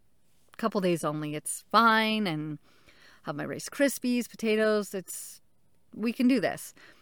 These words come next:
And my husband comes home, 'cause I sent him to the pharmacy because th-, that's what husbands do. And he comes home with this four-liter jug of this colite.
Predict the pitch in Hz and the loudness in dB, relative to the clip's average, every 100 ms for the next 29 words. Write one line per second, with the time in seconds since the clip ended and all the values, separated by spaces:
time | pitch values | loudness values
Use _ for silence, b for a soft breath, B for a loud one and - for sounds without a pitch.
0 | b b b _ 180 165 165 156 156 170 | b b b _ -6 -4 -4 -6 -6 -4
1 | 185 196 202 208 196 160 170 185 - - | -6 -8 -6 -6 -4 -4 -4 -4 -8 -12
2 | 160 156 180 165 180 180 180 - 139 135 | -10 -8 -6 -6 -6 -6 -8 -4 -4 -4
3 | - 196 175 - 160 - 175 - _ - | -8 -8 -8 -10 -10 -10 -14 -20 _ -20
4 | _ - 156 - 170 165 185 190 - 143 | _ -10 -10 -10 -8 -8 -6 -6 -6 -8
5 | 233 B B B B B B - 196 180 | -8 B B B B B B -6 -6 -4
6 | 220 208 196 185 180 165 - - 226 240 | -4 -4 -4 -4 -6 -10 -8 2 4 4
7 | 226 214 185 175 170 165 147 - - 156 | 4 0 0 0 0 -2 -8 -10 -6 -4
8 | 156 - | -4 -10